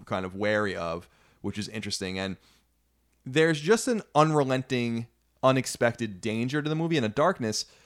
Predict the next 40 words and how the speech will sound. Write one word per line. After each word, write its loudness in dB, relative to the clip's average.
because, 2
as 2
you -2
said, 2
it 4
is 4
about 4
child 4
slavery. 0
It 0
is 2
about 4
human -2
sacrifice. -2
They -8
show -2
human -2
sacrifices. 0
And 0
it 4
is 4
about 6
this -4
high 4
priest -2
played -2
by 2
this -2
famous -4
Indian -4
actor, -4
again, -4
who's -6
ripping -4
hearts 0
out -2
of -10
chests, -4
which -6
I 4